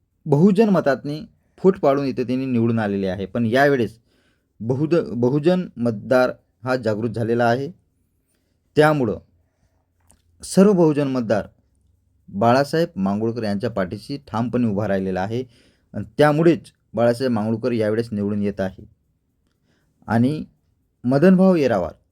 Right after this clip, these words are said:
यांच्या खुर्चीला त्यांच्याच पक्षातील काही कार्यकर्त्यांनी फटाके लावण्याचं काम केलेलं आहे.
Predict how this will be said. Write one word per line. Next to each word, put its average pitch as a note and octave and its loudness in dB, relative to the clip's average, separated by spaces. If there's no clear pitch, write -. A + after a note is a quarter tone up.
यांच्या B2 -4
खुर्चीला G#2+ -6
त्यांच्याच C3+ 2
पक्षातील A#2+ -2
काही B2+ 4
कार्यकर्त्यांनी G#2+ -2
फटाके E3+ 2
लावण्याचं G#2 0
काम E2+ -8
केलेलं E2 -10
आहे. F#2 -16